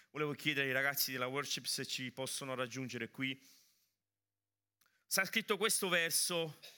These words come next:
"Benedetto sia il Dio e Padre del nostro Signor Gesù Cristo, che nella sua grande misericordia ci ha fatto rinascere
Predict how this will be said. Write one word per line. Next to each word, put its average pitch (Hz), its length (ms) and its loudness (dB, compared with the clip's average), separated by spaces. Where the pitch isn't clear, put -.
"Benedetto 185 640 2
sia 180 280 6
il 151 160 -2
Dio 185 500 4
e 156 140 4
Padre 180 500 2
del 165 160 2
nostro 170 400 0
Signor 165 420 0
Gesù 147 360 -4
Cristo, - 560 0
che 190 160 0
nella 175 220 2
sua 180 260 2
grande 190 640 2
misericordia 131 880 0
ci - 180 2
ha 185 100 2
fatto 190 460 2
rinascere 233 960 2